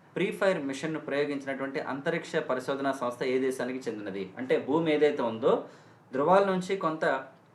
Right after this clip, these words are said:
టెంపరేచర్ని కోల్పోతుంది కదా, ఆ టెంపరేచర్ని కొలవడానికి ఉపయోగించినటువంటి ప్రీఫైర్ మిషన్ అనమాట. దీన్ని ఎవరు ప్రయోగించారు రీసెంట్గా?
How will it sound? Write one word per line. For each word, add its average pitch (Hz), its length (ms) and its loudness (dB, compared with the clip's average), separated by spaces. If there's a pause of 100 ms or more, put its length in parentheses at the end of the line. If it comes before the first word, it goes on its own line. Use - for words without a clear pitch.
టెంపరేచర్ని 165 540 0
కోల్పోతుంది 139 460 -2
కదా, 143 180 0
ఆ 127 60 2
టెంపరేచర్ని 160 600 -2
కొలవడానికి 156 580 2
ఉపయోగించినటువంటి 131 680 -6
ప్రీఫైర్ 160 600 -2
మిషన్ 131 280 -4
అనమాట. 117 300 -4
దీన్ని 147 500 -2
ఎవరు 135 200 0
ప్రయోగించారు 131 560 -2
రీసెంట్గా? 117 560 -6